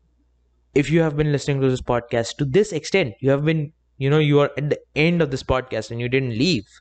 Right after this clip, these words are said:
congrats. And I want to tell you one thing. I really love you guys. Whoever it is that lis-, is listening to me and is, you know,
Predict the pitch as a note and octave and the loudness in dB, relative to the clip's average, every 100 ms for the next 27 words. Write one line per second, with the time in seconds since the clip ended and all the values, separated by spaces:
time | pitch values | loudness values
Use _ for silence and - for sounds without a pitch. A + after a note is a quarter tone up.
0 | _ _ _ _ - B2+ G#2+ G#2+ - - | _ _ _ _ -4 -2 0 -2 -2 -10
1 | - - - _ _ _ _ C3 C3+ D3 | -16 -16 -16 _ _ _ _ -2 0 0
2 | E3 D#3+ C#3+ C#3+ B2 G#2+ G2+ - - _ | -2 0 0 0 0 -2 -4 -14 -20 _
3 | _ _ _ _ _ _ _ _ _ _ | _ _ _ _ _ _ _ _ _ _
4 | - A#2+ A#2+ E3 F3 D3+ C3 A#2 F#2 - | -8 -2 2 2 2 2 0 -2 -6 -14
5 | - - _ _ _ - D3+ D3+ C#3+ C#3 | -18 -18 _ _ _ 2 4 6 4 2
6 | C3+ B2+ C3 B2+ D#3 - B2+ C3 - C3+ | 2 0 -2 -4 -10 -6 0 0 0 -2
7 | C3 C3 B2+ A#2+ A#2 A#2+ A2+ - A#2 A#2+ | -2 -2 -2 -2 -2 -4 -4 -6 -2 0
8 | B2 | 0